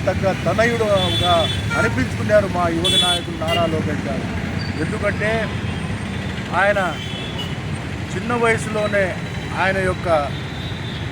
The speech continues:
మన చంద్రబాబు నాయుడు గారు చూ-, చూపిస్తున్న దారిలో ఆయన్ను మార్గదర్శిగా తీసుకొని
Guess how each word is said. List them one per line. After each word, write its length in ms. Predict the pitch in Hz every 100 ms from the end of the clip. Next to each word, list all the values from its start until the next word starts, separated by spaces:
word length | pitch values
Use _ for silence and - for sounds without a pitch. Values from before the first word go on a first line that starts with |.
| - - 160
మన 100 | 165 165
చంద్రబాబు 440 | 190 202 202 202
నాయుడు 240 | 202 190 190
గారు 220 | 185 175 -
చూ-, 180 | 185 - -
చూపిస్తున్న 480 | 202 202 202 180 190 175
దారిలో 400 | 156 196 202 208 214 185 - - 160
ఆయన్ను 260 | 185 185 170
మార్గదర్శిగా 760 | 160 190 202 208 202 - 196 185
తీసుకొని 560 | 175 180 190 214 196